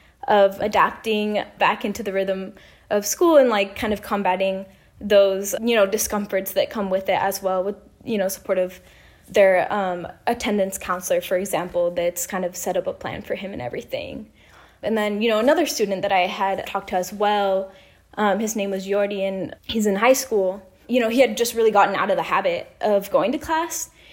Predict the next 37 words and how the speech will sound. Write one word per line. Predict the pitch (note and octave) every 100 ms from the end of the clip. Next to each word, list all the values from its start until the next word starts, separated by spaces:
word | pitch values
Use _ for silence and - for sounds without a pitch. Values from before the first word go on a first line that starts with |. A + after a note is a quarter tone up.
| -
You | C4
know, | B3+ A3+
before | A3 A3 G#3+
covid, | A3 G3 G3+
he | F#3+ G3
had | F#3
gone, | F#3 F3+ F3+
you | F#3
know, | E3+ E3 E3 - - -
every | - C4
day, | G#3 G#3
like, | F#3+ -
part | - G3+
of |
his | G3+ G3
regular | F#3+ G3 F#3
routine. | F3+ - F#3 F3+ F#3 - - - _ _
But | A3
then | G3 G3
after, | F3 G3 - G3
you | F#3+ F#3+
know, | F3+
being, | F3+ F#3+ F#3+ F#3+ F#3 -
uh, | F#3 F3+ -
online | G3 G#3 C4 E4+ D4
and | B3+
then | G#3+
returning, | G#3+ G#3+ G#3+ G#3 G3
it | G3
was | G3+
just | G#3 -
a |
little | F#3+ F#3
bit | F#3+ -
harder | - F#3+ F#3
to | -
get | F#3+ F3+ -